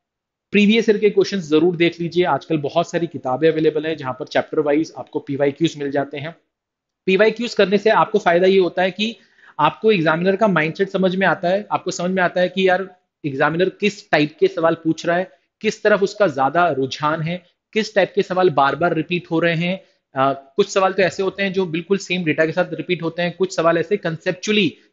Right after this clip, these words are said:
कि कॉन्सेप्ट सेम लग रहा है, डेटा अलग अलग तरीके से प्रेजेंट किया जा रहा है, पूछा जा रहा है, but उसमें कॉन्सेप्ट हमारा सेम ही, अ, लग रहा है। तो conceptually भी सवाल रिपीट होता है।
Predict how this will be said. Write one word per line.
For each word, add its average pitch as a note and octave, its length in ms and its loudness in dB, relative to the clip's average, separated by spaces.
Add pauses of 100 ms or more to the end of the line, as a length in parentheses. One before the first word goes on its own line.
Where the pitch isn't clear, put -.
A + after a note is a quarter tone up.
कि F#3 80 -4
कॉन्सेप्ट F3+ 460 0
सेम F#3+ 240 -2
लग F3+ 140 2
रहा F#3+ 120 4
है, G#3+ 120 2 (240)
डेटा D#3+ 340 2
अलग F3 380 0
अलग F3 180 0
तरीके E3 240 -4
से F3 120 -10
प्रेजेंट E3+ 400 -6
किया F3 180 2
जा D#3 160 0
रहा D#3 120 2
है, E3+ 40 -2 (100)
पूछा D#3+ 180 -4
जा D#3+ 160 0
रहा D#3+ 100 0
है, D#3+ 60 -6
but F#3 120 -6
उसमें G3 220 -8
कॉन्सेप्ट D#3+ 420 -4
हमारा D#3 240 -6
सेम E3 280 -4
ही, G3+ 240 -6 (460)
अ, D3+ 220 0
लग D#3+ 200 4
रहा C3 220 -8
है। A#2+ 140 -20 (320)
तो F3+ 160 0
conceptually A3+ 600 0 (440)
भी F3+ 100 2
सवाल F3+ 300 4
रिपीट F3 360 0
होता E3+ 220 0
है। E3+ 240 -4